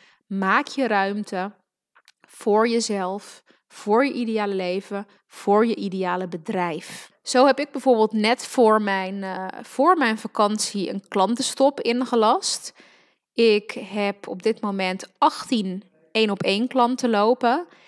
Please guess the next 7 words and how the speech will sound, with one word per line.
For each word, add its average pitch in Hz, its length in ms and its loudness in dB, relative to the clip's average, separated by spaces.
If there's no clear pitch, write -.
en 208 600 0
dat - 180 0
is - 60 -2
best 233 240 2
pittig. - 640 0
Ik 226 200 -2
heb 220 240 0